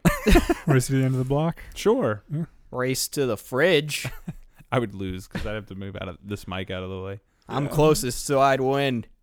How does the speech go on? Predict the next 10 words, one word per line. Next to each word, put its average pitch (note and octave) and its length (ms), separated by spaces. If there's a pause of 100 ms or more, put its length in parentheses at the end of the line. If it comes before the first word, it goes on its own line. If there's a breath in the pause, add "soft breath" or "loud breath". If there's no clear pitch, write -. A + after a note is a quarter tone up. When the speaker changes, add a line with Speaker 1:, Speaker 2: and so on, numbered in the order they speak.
(120)
Speaker 2:
Would A#2 220
you G2+ 80
just G#2+ 180
flip - 380
backwards G2 480
out F#2 140
of F2+ 40
the F2+ 80
chair, G2 340
or? F2 200